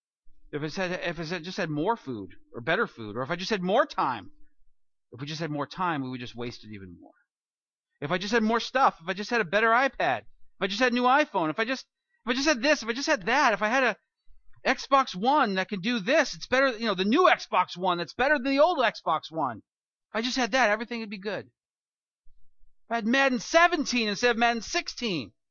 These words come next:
You don't know what that is, it's okay. It's the better version of the old version.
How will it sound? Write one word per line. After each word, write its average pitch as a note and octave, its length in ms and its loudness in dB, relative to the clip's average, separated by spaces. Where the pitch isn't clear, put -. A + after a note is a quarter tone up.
You F#3+ 80 -10
don't F3 80 -4
know F3+ 60 -2
what D#3+ 100 -6
that D3+ 100 -4
is, C3 160 -6
it's A#2 120 -16
okay. A2+ 260 -14
It's - 160 -18
the - 80 -18
better C#3 240 -4
version B2 300 -8
of A2+ 40 -10
the A2 100 -10
old G#2 180 -10
version. - 240 -20